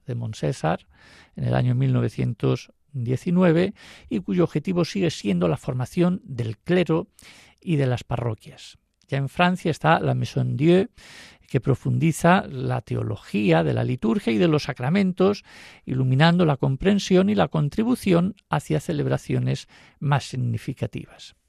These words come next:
Y luego, por último, también Célèbre, eh, la, una revista moderna para equipos de liturgia que gestiona propuestas litúrgico-sacramentales y fomenta el ministerio litúrgico laical.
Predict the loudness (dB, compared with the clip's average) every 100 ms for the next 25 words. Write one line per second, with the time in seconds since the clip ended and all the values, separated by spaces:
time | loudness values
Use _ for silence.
0 | -6 -2 0 0 0 -2 -2 -4 -4 -6
1 | -8 -6 -2 -2 -2 -4 2 4 4 2
2 | 0 0 -4 -6 -6 -6 -10 -10 -8 -6
3 | -6 -6 -6 -4 -4 -2 -2 2 2 2
4 | 2 0 0 0 0 -2 -4 -6 -8 -4
5 | -4 -4 -6 -4 -4 -4 -2 0 -2 -6
6 | -20 -20 -20 -20 _ -6 -4 -6 -8 0
7 | 2 2 0 -2 -4 2 2 2 -2 0
8 | 0 -2 -12 -10 -10 -6 -6 -4 -8 -6
9 | -6 -6 -4 -2 -2 0 0 0 -4 -6
10 | -6 -2 2 4 4 0 2 0 0 -4
11 | -20 -20 -20 -12 -6 -2 -2 -2 -2 0
12 | 2 2 0 -2 -4 -4 -8 -8 -12 -8
13 | -8 -6 -8 -8 -10 -20 -20